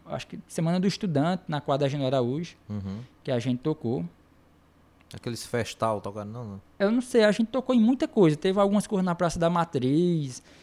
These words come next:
Speaker 1: Então, o que era coisa da prefeitura, a gente tava no meio também, né? E
Speaker 2: Ganhava
Speaker 1: passou
Speaker 2: cachê?
Speaker 1: Talvez a gente tenha ganhado uma vez,
Speaker 2: <laughs>
Speaker 1: né? Talvez tenha ganhado uma vez, não lembro, mas eu acho que não existia isso. Era meio, a gente,
Speaker 2: Ah.
Speaker 1: adolescente, queria tocar, né?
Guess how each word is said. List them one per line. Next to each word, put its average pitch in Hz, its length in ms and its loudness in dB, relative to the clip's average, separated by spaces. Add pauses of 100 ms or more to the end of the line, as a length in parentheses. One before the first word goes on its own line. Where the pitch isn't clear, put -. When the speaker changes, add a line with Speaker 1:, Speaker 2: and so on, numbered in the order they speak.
Speaker 1:
Então, 240 320 -2
o 226 80 -4
que 247 140 -4
era 247 180 0
coisa 220 280 -2
da 214 80 2
prefeitura, 202 380 -4
a 185 40 -2
gente 208 120 0
tava 202 220 2
no 220 80 2
meio 175 240 2
também, 135 320 0
né? 135 140 -4 (520)
E - 60 -14
Speaker 2:
Ganhava 127 260 4
Speaker 1:
passou - 140 0
Speaker 2:
cachê? 147 420 0 (960)
Speaker 1:
Talvez 185 220 0
a - 20 2
gente 180 80 -2
tenha 180 140 -2
ganhado 165 280 4
uma 190 160 2
vez, 151 440 4 (180)
Speaker 2:
<laughs> 156 100 2
Speaker 1:
né? 170 340 2 (720)
Talvez 151 260 4
tenha 175 180 -2
ganhado 160 260 2
uma 180 140 0
vez, 127 300 0
não 143 420 -4
lembro, 131 300 4
mas 131 260 2
eu 151 120 4
acho 151 200 0
que 156 60 -14 (280)
não 143 120 -4
existia 156 480 -4
isso. 101 180 -8
Era 135 160 -6
meio, 185 260 -2
a 170 60 2
gente, 175 160 -2
Speaker 2:
Ah. 175 240 -6
Speaker 1:
adolescente, 170 560 -2
queria 156 200 -4
tocar, 107 400 -4
né? 120 120 -10